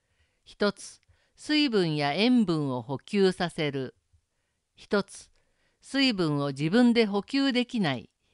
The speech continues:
意識がない場合は、すぐに救急隊を要請する。救急車を呼んだ方がい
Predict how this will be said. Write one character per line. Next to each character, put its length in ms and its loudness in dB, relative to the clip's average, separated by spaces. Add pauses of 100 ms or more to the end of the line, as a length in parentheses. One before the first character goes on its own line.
意 140 0
識 320 -6
が 180 -2
な 140 0
い 140 -2
場 200 -2
合 120 -2
は、 280 -4 (220)
す 240 -6
ぐ 120 -2
に 220 0
救 300 -2
急 260 -2
隊 340 -2
を 140 -2
要 200 -2
請 340 -6
す 200 -12
る。 240 -10 (2000)
救 280 0
急 260 -2
車 240 -2
を 60 -2
呼 180 0
ん 80 0
だ 140 0
方 240 0
が 160 0
い 80 -4